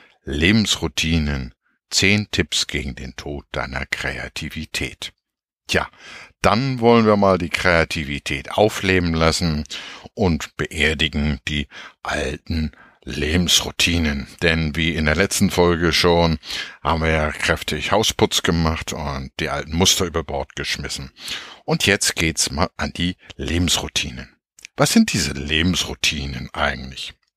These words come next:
Tja, kennt jeder mehr als gut genug. Ewig grüßt das Murmeltier. Das heißt, das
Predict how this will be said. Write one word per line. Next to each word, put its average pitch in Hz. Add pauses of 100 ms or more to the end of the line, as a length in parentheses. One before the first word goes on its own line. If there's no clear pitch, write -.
(460)
Tja, 82 (220)
kennt 82
jeder 85 (1000)
mehr 92
als 92
gut -
genug. 90 (300)
Ewig 175
grüßt 104
das 131
Murmeltier. 85 (1040)
Das 107
heißt, 156 (400)
das -